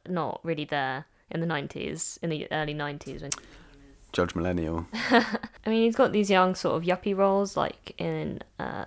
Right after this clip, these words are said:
Speaker 1: The Firm and A Few Good Men.
Speaker 2: Oh, of course, Few Good Men, yeah.
Speaker 1: Uh, he's got Jerry Maguire in the mid nineties.
Speaker 2: Jerry Maguire's quite an interesting movie. It's him, like, it's almost like his last yuppie role, uh, saying goodbye to that.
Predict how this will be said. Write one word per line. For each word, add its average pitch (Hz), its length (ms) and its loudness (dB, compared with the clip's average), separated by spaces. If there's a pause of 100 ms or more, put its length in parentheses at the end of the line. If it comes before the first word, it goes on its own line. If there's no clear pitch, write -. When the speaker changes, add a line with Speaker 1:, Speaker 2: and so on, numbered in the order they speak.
Speaker 1:
The - 80 -10
Firm 160 560 0
and 151 80 -6
A 139 40 -8
Few 151 200 -8
Good 147 160 -6
Men. 151 400 -4 (180)
Speaker 2:
Oh, 110 220 -2
of 104 80 -2
course, 117 320 6
Few 110 180 0
Good 101 160 0
Men, 101 380 4
yeah. 92 360 2
Speaker 1:
Uh, 175 120 -4
he's 190 180 -6
got - 180 -2
Jerry 165 180 0
Maguire 160 440 2
in 165 140 0
the 165 60 -2
mid 165 220 0
nineties. 165 520 -2
Speaker 2:
Jerry 120 160 8
Maguire's 117 380 8
quite 104 160 4
an 82 60 2
interesting 98 400 0
movie. 95 420 0
It's - 220 -6
him, 104 240 4
like, 95 360 -2 (640)
it's 98 100 -6
almost 110 180 4
like 95 100 2
his 98 180 0
last 101 300 4
yuppie 92 340 0
role, 73 340 -8 (720)
uh, 87 340 0
saying 101 420 6
goodbye 90 260 4
to 92 120 -4
that. 85 440 0